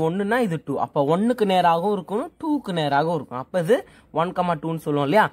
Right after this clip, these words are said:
அதனால இங்க plot பண்ணிக்கிறோம். இங்க plot பண்ண உடனே டைரக்டா V ஷேப்டு வே-, இது, அது, அஹ், V ஷேப்டு ஒரு curve வந்து வந்துடுது. அடுத்ததா ஃபுல்லா இது பண்ணிக்கிறப்ப y, அதாவது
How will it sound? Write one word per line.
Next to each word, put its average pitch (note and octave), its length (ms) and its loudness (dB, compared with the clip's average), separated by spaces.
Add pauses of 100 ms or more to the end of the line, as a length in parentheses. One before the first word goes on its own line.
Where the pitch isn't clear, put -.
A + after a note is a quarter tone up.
(220)
அதனால F3 340 2
இங்க F3+ 220 -2
plot D#3+ 260 4
பண்ணிக்கிறோம். D3+ 420 -4 (260)
இங்க D3 200 -6
plot E3+ 200 -2
பண்ண E3+ 160 -2
உடனே A#3+ 240 -2
டைரக்டா D#3+ 340 2 (100)
V D#3+ 200 -6
ஷேப்டு D3 280 -12
வே-, B2 300 -10
இது, C#3 120 -6 (100)
அது, D3+ 140 -4 (220)
அஹ், B2 260 -6 (100)
V G3 180 -6
ஷேப்டு G3 360 -4 (760)
ஒரு D#3+ 160 2 (480)
curve F#3+ 240 4
வந்து F3+ 240 -2
வந்துடுது. C#3 320 -2 (440)
அடுத்ததா G#3+ 400 -2 (120)
ஃபுல்லா C4+ 400 2
இது D#3+ 160 -2
பண்ணிக்கிறப்ப C3+ 540 -6 (640)
y, F3+ 160 6 (140)
அதாவது E3 280 0